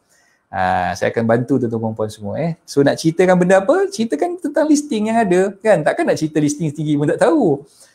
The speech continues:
Eh? Nak cerita listing sendiri pun tak tahu, macam mana nak jadi rent? Aduh, betul lah kalau macam tu kan, eh. So, cerita listing sendiri je, bukan susah pun kan. Okey. Putri baru join, Allahu Akbar. Tak apa, nanti Putri boleh tengok, eh, rewind balik.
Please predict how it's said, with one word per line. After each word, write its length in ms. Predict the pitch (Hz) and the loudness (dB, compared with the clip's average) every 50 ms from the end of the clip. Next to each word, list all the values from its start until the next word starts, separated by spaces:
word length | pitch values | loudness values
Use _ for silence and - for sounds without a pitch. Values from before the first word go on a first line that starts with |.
| _ _ 165 | _ _ 2
Eh? 320 | 190 262 320 294 277 - _ _ _ _ _ | 2 2 2 0 -4 -10 _ _ _ _ _
Nak 160 | - - - | -2 -2 -2
cerita 240 | 180 - 240 226 233 | 0 -2 0 2 2
listing 400 | 240 226 226 202 - 233 214 208 | 4 4 4 2 2 2 0 2
sendiri 240 | 214 214 202 202 196 | 2 0 0 2 2
pun 160 | 180 180 180 | 2 2 2
tak 160 | 180 160 151 | 4 4 6
tahu, 160 | 160 208 262 | 6 4 4
macam 160 | 262 262 269 262 | 4 2 2 2
mana 160 | 240 190 160 | 2 2 0
nak 100 | 151 143 143 | 0 0 0
jadi 120 | 147 165 208 | 0 2 4
rent? 480 | 262 277 254 226 180 156 147 139 147 - _ _ _ _ _ _ _ _ _ _ _ _ | 6 6 6 6 4 2 -4 -6 -10 -12 _ _ _ _ _ _ _ _ _ _ _ _
Aduh, 880 | - 151 151 156 151 151 151 151 143 143 139 135 135 131 131 127 127 | -4 -2 0 0 0 0 2 4 4 4 4 4 2 2 0 -2 -4
betul 320 | - _ _ - 233 180 143 | -6 _ _ 0 2 4 4
lah 160 | 147 175 214 220 226 | 6 6 4 4 4
kalau 100 | 226 226 220 | 2 0 0
macam 100 | 233 233 233 | -2 -2 -2
tu 60 | 240 240 | 0 2
kan, 220 | 240 208 156 139 | 2 2 2 2
eh. 180 | 147 190 240 262 247 226 180 | 0 -2 -4 -6 -6 -8 -6
So, 240 | - 135 139 139 139 143 | -6 -4 -2 -2 -4 -6
cerita 240 | - - 151 147 - | -8 -12 -12 -10 -6
listing 320 | 160 160 160 156 - 165 | -6 -6 -6 -6 -8 -10
sendiri 300 | 156 - - 165 165 175 151 120 | -12 -10 -10 -10 -8 -6 -6 -4
je, 100 | 135 170 160 135 127 | -2 -2 -2 -2 -2
bukan 160 | 127 135 135 | -4 -6 -8
susah 240 | 131 139 - - 127 | -10 -10 -8 -8 -8
pun 320 | 135 151 147 127 113 110 113 | -6 -4 -4 -4 -4 -6 -6
kan. 320 | 139 156 131 110 101 98 95 98 - - _ _ | -8 -8 -8 -8 -10 -12 -16 -20 -20 -20 _ _
Okey. 240 | - 165 226 247 - - _ _ _ _ _ _ _ _ _ _ _ _ _ _ _ _ - - - _ _ _ _ _ _ _ _ _ _ _ _ _ _ _ _ _ _ _ _ _ _ _ _ _ _ _ _ _ _ _ _ _ | -2 -2 -2 -2 -4 -10 _ _ _ _ _ _ _ _ _ _ _ _ _ _ _ _ -20 -20 -20 _ _ _ _ _ _ _ _ _ _ _ _ _ _ _ _ _ _ _ _ _ _ _ _ _ _ _ _ _ _ _ _ _
Putri 320 | - 175 175 175 233 247 | 0 0 2 2 0 2
baru 240 | 254 240 247 254 254 | 4 4 4 4 4
join, 320 | 214 240 226 226 233 220 151 | 4 4 4 4 2 0 -2
Allahu 480 | 117 107 110 110 110 104 104 104 104 | -2 -2 -2 -2 -2 -2 -2 -4 -6
Akbar. 640 | 107 107 107 107 104 104 101 101 98 98 98 101 - | -4 -2 -2 -2 0 -2 -2 -4 -6 -8 -12 -16 -14
Tak 160 | - - 151 | -12 -8 -2
apa, 240 | 165 170 151 147 139 | 2 2 2 2 0
nanti 160 | 135 135 175 | -2 -2 -2
Putri 240 | 175 170 170 - 196 | -2 -2 -2 -2 -2
boleh 240 | 185 175 180 180 175 | -2 -2 -2 -2 -2
tengok, 320 | 190 185 180 165 131 - | -2 -2 0 -2 -2 -2
eh, 160 | 156 175 185 | -2 -2 -2
rewind 320 | 160 156 156 165 165 160 160 | 0 2 2 2 2 2 2
balik. 400 | 160 160 156 135 - - - | 2 2 2 0 -2 -4 -12